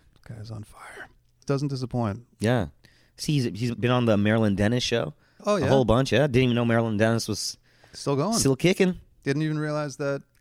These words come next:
Speaker 1: uh, Old Much Music Building was still being used,
Speaker 2: Yeah,
Speaker 1: to
Speaker 2: no,
Speaker 1: be
Speaker 2: but
Speaker 1: honest. It's
Speaker 2: it
Speaker 1: always
Speaker 2: sure is, buddy.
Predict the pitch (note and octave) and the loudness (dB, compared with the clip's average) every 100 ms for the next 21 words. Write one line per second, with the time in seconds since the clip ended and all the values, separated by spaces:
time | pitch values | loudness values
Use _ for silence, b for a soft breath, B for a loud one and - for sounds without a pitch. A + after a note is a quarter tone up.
0 | _ - B2 A#2+ A#2 A2 B2+ C3 C3+ - | _ -8 -4 -4 -4 -6 -6 -6 -8 -8
1 | C3+ B2+ C3+ C3 C3 - D3 C#3 C3 G3+ | -10 -8 -6 -4 -6 -4 -4 -2 -4 -4
2 | C3 G2+ D#3+ G#2+ A#2 - G#2+ G2+ G2+ A2+ | -2 0 0 0 -4 -2 -4 -6 -6 -6
3 | B2 A2 - B2 C#3 E3+ G2+ E2+ | -6 -6 0 4 4 4 2 0